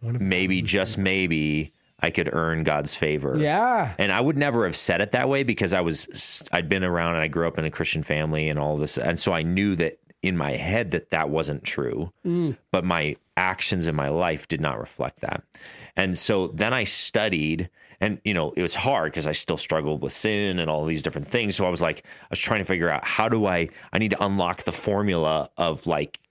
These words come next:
Speaker 2: getting all the sin stuff
Speaker 1: Yeah.
Speaker 2: out so I can be perfect and I can be better than all the other
Speaker 1: Was this
Speaker 2: people.
Speaker 1: a Wesleyan seminary?
Speaker 2: No.
Speaker 1: No, uh,
Speaker 2: No, it was
Speaker 1: sounds
Speaker 2: just,
Speaker 1: like it.
Speaker 2: yeah,
Speaker 1: A
Speaker 2: uh,
Speaker 1: little,
Speaker 2: so
Speaker 1: little theology joke for you there.
Speaker 2: There. <laughs> Um,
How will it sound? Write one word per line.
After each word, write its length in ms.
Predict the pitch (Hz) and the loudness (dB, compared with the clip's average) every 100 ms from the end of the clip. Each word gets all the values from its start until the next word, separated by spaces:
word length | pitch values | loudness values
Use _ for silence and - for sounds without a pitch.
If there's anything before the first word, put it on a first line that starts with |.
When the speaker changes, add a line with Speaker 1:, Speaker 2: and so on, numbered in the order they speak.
| 98 | -4
Speaker 2:
getting 260 | 92 92 90 | 0 2 2
all 140 | 87 | 0
the 80 | 80 | 0
sin 320 | - - 143 | 0 0 0
stuff 280 | 123 - 120 | 0 0 0
Speaker 1:
Yeah. 300 | 139 196 233 | 2 2 2
Speaker 2:
out 80 | 175 | 0
so 140 | 120 | 0
I 80 | 101 | 0
can 100 | 98 | 0
be 140 | 82 | -2
perfect 460 | - - 156 110 - | 0 0 0 0 -2
and 200 | 92 85 | 0 0
I 120 | 73 87 | 0 0
can 340 | 90 82 - - 98 | 0 -2 -6 -4 -2
be 100 | 98 | 0
better 280 | 90 98 95 | 0 2 2
than 140 | 80 | 2
all 100 | 78 | 0
the 100 | 73 | 0
other 140 | 76 - | 0 0
Speaker 1:
Was 140 | 170 160 | 0 0
this 120 | 196 | 2
Speaker 2:
people. 100 | 165 | 2
Speaker 1:
a 20 | |
Wesleyan 580 | 160 185 156 139 120 110 | 2 0 0 0 0 -2
seminary? 500 | - 120 113 110 110 - | -2 -2 -2 -4 -8 -4
Speaker 2:
No. 320 | 92 85 57 - - | 0 0 -2 -8 -8
Speaker 1:
No, 80 | 123 | -6
uh, 40 | 98 135 - - | -4 -8 -6 0
Speaker 2:
No, 140 | 80 | 2
it 20 | |
was 120 | 127 | 2
Speaker 1:
sounds 20 | 113 | 0
Speaker 2:
just, 100 | 110 | -4
Speaker 1:
like 140 | - | -6
it. 60 | - | -2
Speaker 2:
yeah, 320 | 95 87 80 - - - | 2 2 2 -2 -6 0
Speaker 1:
A 40 | |
Speaker 2:
uh, 160 | 95 90 | 2 4
Speaker 1:
little, 220 | 214 196 | 2 2
Speaker 2:
so 100 | 135 | 2
Speaker 1:
little 160 | 220 208 | 2 2
theology 480 | - 175 151 135 135 | 2 2 2 0 0
joke 240 | 139 120 | -2 -2
for 80 | - | -4
you 280 | 113 123 156 | -4 -6 -4
there. 420 | 101 82 78 147 - - | 0 2 2 0 -2 -2
Speaker 2:
There. 140 | 151 107 - - | -2 -2 -6 -10
<laughs> 180 | 98 78 | -6 0
Um, 400 | 117 101 92 | 2 2 0